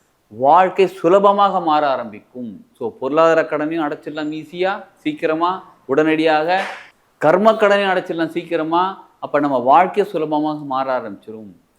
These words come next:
அதனால பொருளாதார கடன் இருந்தால் பொருளாதாரத்தை எடுத்து வச்சு கொடுக்க ஆரம்பிச்சிருங்க. இதே கர்ம கடன் இருந்தால் கர்மாவை கிளியர் பண்ண ஆரம்பிச்சிருங்க. சப்போஸ் எனக்கு கர்ம கடன் இருக்கா இல்லைன்னு எனக்கு தெரியலன்னு சொல்றீங்களா,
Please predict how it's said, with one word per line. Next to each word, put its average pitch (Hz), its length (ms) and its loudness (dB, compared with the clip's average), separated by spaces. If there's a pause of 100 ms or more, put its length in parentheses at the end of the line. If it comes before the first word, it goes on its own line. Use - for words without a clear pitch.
(120)
அதனால 143 720 -2 (240)
பொருளாதார 160 480 6
கடன் 147 320 -2
இருந்தால் 156 560 2 (200)
பொருளாதாரத்தை 139 580 -2
எடுத்து 127 180 -8
வச்சு 156 200 -12
கொடுக்க 135 340 -2
ஆரம்பிச்சிருங்க. 113 500 -8 (480)
இதே 123 240 -2
கர்ம 151 340 0
கடன் 135 340 -2
இருந்தால் 160 520 -4
கர்மாவை 147 440 0
கிளியர் 139 200 -4
பண்ண 127 220 -6
ஆரம்பிச்சிருங்க. 123 400 -8 (420)
சப்போஸ் 165 320 0
எனக்கு 170 200 -4
கர்ம 151 280 -2
கடன் 151 240 -2
இருக்கா 151 400 -2
இல்லைன்னு 165 280 0
எனக்கு 143 300 -4
தெரியலன்னு 165 340 -2
சொல்றீங்களா, 143 580 -2